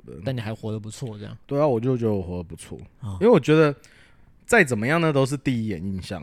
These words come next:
Speaker 1: 啊。
Speaker 2: 对。
Speaker 1: 就是最后还是人跟人之间，最后都要走到实际的交流。
Speaker 2: 对。
Speaker 1: 所以我就会觉得，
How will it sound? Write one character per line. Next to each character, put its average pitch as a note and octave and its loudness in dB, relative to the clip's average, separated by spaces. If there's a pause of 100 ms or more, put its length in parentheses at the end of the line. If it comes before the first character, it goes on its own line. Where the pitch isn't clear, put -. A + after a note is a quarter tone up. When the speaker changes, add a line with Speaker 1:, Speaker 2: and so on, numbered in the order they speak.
Speaker 1:
啊。 - -16
Speaker 2:
对。 G#2+ -2 (100)
Speaker 1:
就 D3+ -2
是 D#3+ 0
最 D#3+ 4
后 D3+ 4
还 A2 -2
是 D3 -2
人 A2 -2
跟 B2 -2
人 A2 -2
之 G#2+ -8
间， A2+ -2
最 B2 0
后 B2+ 0
都 A2+ -2
要 A#2 -2
走 F#2 -14
到 G#2+ -8
实 F#2+ -12
际 G2 -8
的 F2+ -6
交 E2+ -12
流。 D#2+ -16 (160)
Speaker 2:
对。 A2 -4 (380)
Speaker 1:
所 D3+ -2
以 - 4
我 D3 4
就 D#3 2
会 F3 4
觉 C3 0
得， A2+ -2